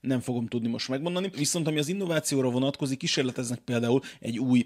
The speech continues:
fajta anyaggal, ami hát egyébként annyira nem új, de az óragyártás nem annyira használta eddig. Ezt magyarul talán acetátnak lehetne hívni. Ez nagyon műanyagos hangzású és egyébként kinézetű dolog,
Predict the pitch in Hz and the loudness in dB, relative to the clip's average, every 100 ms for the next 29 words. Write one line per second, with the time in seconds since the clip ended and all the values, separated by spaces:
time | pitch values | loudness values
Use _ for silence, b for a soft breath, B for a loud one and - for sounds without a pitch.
0 | - - 120 117 - - 127 135 143 160 | 0 -6 -4 -2 -4 0 0 0 4 6
1 | 160 B - 135 131 - - 135 135 139 | 6 B 0 2 2 -2 -4 0 0 2
2 | 127 147 135 123 131 131 123 120 127 123 | 2 2 4 4 4 4 2 2 2 2
3 | 120 117 123 117 B 143 - 123 120 117 | 0 0 -2 -4 B -8 -2 2 2 2
4 | 113 117 123 - 120 - 78 143 160 131 | 0 0 0 -2 -4 -2 0 0 -2 -2
5 | - 160 180 160 139 127 - 135 139 - | 2 6 8 8 6 4 2 2 4 2
6 | 120 - 117 120 139 110 - 113 151 196 | -2 -2 -2 0 -2 -4 -6 -6 -4 -2
7 | 214 B B 143 131 180 190 165 160 139 | -2 B B -4 2 2 4 4 2 2
8 | - 147 165 165 147 135 131 120 123 - | 0 -2 0 0 2 0 0 -2 -4 0
9 | 135 123 123 120 143 | 0 2 0 0 4